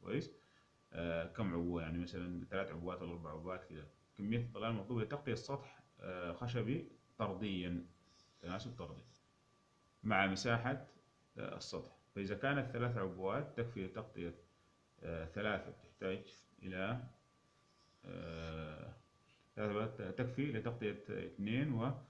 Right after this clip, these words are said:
وواحد من عشرة متر مربع. فكم عبوة تلزم لتغطية ثلاثة أمتار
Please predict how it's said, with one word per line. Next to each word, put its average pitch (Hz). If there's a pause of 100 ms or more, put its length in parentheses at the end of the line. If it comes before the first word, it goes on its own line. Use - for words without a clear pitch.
(380)
وواحد 92
من 90
عشرة 120
متر 104
مربع. 85 (320)
فكم 143
عبوة 117
تلزم 113
لتغطية 107 (380)
ثلاثة 98
أمتار 90